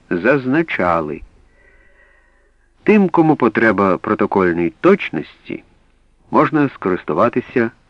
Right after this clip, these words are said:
описовою конструкцією. Усі товариші, що виступали або брали участь у виступах, зазначали.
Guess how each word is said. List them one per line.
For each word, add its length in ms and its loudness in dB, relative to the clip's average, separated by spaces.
описовою 720 0
конструкцією. 1040 -4
Усі 400 0
товариші, 840 0
що 400 0
виступали 960 0
або 220 -2
брали 280 4
участь 560 -2
у 80 -4
виступах, 720 -6
зазначали. 920 -2